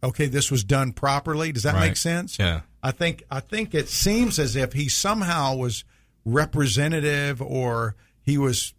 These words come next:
Speaker 1: representing the council there, but I don't think he was part of the council. I think he might have been a representative when he went to the, um,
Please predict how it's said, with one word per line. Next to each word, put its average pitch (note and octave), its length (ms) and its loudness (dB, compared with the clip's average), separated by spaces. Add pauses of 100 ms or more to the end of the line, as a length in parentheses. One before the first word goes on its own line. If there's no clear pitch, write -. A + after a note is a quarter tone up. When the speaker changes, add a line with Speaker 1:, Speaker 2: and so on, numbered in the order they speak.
(100)
Speaker 1:
representing C3 600 -2
the A2 100 -2
council A#2+ 480 -2
there, A2 140 0
but A#2 160 0
I C3 80 4
don't E3 200 0
think D#3 180 0
he D3+ 100 -2
was B2 140 -2
part C#3+ 280 -2
of B2 80 -6
the G#2 60 -8
council. G#2 600 -4 (440)
I A#2+ 80 0
think D3+ 260 -2
he D3 140 0
might C#3 220 2
have B2+ 80 -4
been B2 120 0
a A#2 60 -2
representative A#2+ 560 0
when A#2+ 100 0
he B2 80 0
went C3+ 260 0
to B2 140 -2
the, G#2+ 300 -2 (540)
um, A2 500 0